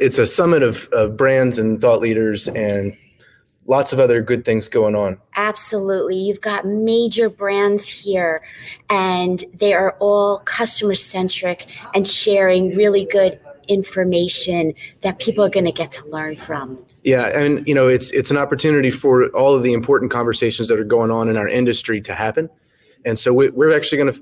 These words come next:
Speaker 1: have a conversation here this morning, uh, that's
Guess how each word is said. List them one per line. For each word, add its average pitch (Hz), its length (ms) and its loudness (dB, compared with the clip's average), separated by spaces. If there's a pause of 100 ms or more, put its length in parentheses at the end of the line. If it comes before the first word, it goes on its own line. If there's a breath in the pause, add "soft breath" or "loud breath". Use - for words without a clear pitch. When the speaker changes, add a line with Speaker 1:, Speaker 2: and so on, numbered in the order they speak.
(140)
Speaker 1:
have 120 160 -6
a 120 40 -4
conversation 120 520 -4
here 113 100 0
this 104 220 -6
morning, 127 500 0 (520 soft breath)
uh, 98 140 -8
that's 113 420 -2